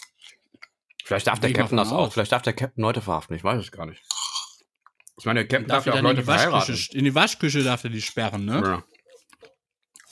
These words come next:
Speaker 2: Mhm.
Speaker 1: Zu, zu, zu Roswitha.
Speaker 2: <laughs> Sie legen jetzt Hemden zusammen. Dann wissen Sie mal, was Arbeit ist.
Speaker 1: Ah, Sie sind Roswitha. Ja. <laughs> Ich bin Roswitha.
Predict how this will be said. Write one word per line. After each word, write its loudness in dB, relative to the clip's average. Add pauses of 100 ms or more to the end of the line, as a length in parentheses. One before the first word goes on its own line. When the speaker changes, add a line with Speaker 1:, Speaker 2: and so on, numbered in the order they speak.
(180)
Speaker 2:
Mhm. 2
Speaker 1:
Zu, -6
zu, -12
zu 0 (120)
Roswitha. 0 (2000)
Speaker 2:
<laughs> -2
Sie 2
legen 4
jetzt 2
Hemden 2
zusammen. 0 (500)
Dann -2
wissen 2
Sie 4
mal, 4
was 2
Arbeit 2
ist. -6 (240)
Speaker 1:
Ah, 2
Sie 2
sind -2
Roswitha. 0 (180)
Ja. -6 (240)
<laughs> 2 (880)
Ich -4
bin 0
Roswitha. -2